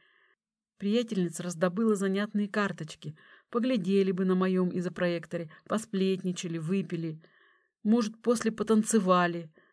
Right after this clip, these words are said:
Благо, клубов в Невиле хватало. Во многих до полуночи девушек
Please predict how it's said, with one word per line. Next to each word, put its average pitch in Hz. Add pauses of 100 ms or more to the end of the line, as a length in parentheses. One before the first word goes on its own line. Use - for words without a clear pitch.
(240)
Благо, 202
клубов 208
в 175
Невиле 165
хватало. 156 (600)
Во 190
многих 202
до 185
полуночи 202
девушек 196